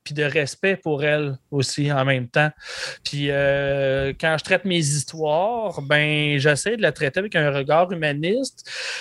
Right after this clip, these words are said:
Fait que, encore là, il y a des exceptions, mais en général, j'essaie de traiter mon tueur de la même façon que je vais traiter ma victime. Euh, c'est des humains brisés. C'est ce qu'ils ont fait, c'est des, c'est souvent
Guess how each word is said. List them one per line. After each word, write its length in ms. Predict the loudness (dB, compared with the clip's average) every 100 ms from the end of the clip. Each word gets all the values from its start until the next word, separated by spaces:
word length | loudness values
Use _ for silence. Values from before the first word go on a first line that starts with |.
| -8
Fait 260 | 0 2 0
que, 40 | _ _ _ _ -20 -20 -10 -8
encore 240 | -4 0
là, 60 | 2
il 20 |
y 40 | 0
a 40 |
des 200 | 0 0
exceptions, 720 | 0 2 0 2 -2 0 -2 -4
mais 380 | -2 0 2 2
en 180 | 2 2
général, 720 | 0 -2 0 0 0 0 -2
j'essaie 380 | -4 -4 -2 0
de 100 | 0
traiter 400 | -2 -4 0 0
mon 240 | 2 0
tueur 480 | 0 -2 0 2 0
de 80 | -2
la 160 | -4 -4
même 320 | -4 -2 -4
façon 460 | 0 4 4 4 -2
que 40 | 2
je 60 |
vais 100 | 2
traiter 320 | 2 -2 -2 2
ma 160 | 4
victime. 720 | 4 -2 -6 0 2 2 0 -4 -8 -16 -14 -16 -8
Euh, 580 | -2 0 2 0 -4 -6 -4
c'est 320 | -4 -2 0
des 360 | 2 2 0 0
humains 260 | 2 2
brisés. 840 | 0 0 0 0 2 2 2 0 -4 -12 -20 _ _ _ _ -6 -6 -6 -12 -10 -10 -10
C'est 80 | -8
ce 120 | -6
qu'ils 120 | -2
ont 120 | -2
fait, 260 | 4 4 4
c'est 480 | 0 -2 0 0 0
des, 200 | 0 0
c'est 160 | 2 0
souvent 420 | 0 -2 0 -2